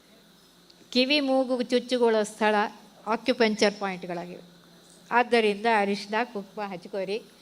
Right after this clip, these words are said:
ಕಿವಿ ಚುಚ್ಕೋರಿ ಅಂತ ಹೇಳ್ತಾ ಇದ್ದಾರೆ. ಮತ್ತೆ ಹೇಳ್ತಾ ಇದ್ದಾರೆ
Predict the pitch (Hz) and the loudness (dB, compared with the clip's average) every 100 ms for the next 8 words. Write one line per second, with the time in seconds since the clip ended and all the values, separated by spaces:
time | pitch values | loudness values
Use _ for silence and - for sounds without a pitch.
0 | - - - 262 269 - 233 - 202 180 | -20 -14 -4 -2 -2 -2 -4 -2 -2 0
1 | 208 220 180 - 85 - 92 - _ _ | -2 -6 -8 -8 -12 -14 -18 -20 _ _
2 | _ - - - - - - - - - | _ -20 -20 -20 -20 -20 -20 -20 -20 -20
3 | _ - 240 254 254 269 254 226 202 190 | _ -2 2 4 2 4 2 2 0 -2
4 | 180 - - | -2 -6 -12